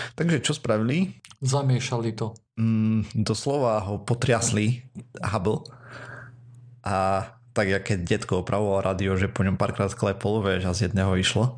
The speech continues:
Speaker 1: <laughs> No, takže osm-, osemnásteho oktobra poslali sériu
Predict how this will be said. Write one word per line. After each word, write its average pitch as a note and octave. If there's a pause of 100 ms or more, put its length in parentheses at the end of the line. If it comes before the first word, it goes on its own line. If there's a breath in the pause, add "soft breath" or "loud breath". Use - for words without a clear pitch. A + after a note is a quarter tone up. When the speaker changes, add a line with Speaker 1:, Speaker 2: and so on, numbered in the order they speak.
(460 loud breath)
Speaker 1:
<laughs> - (1500 loud breath)
No, A2+ (260 loud breath)
takže A#2+
osm-, D3+
osemnásteho C3
oktobra A#2
poslali A2
sériu A2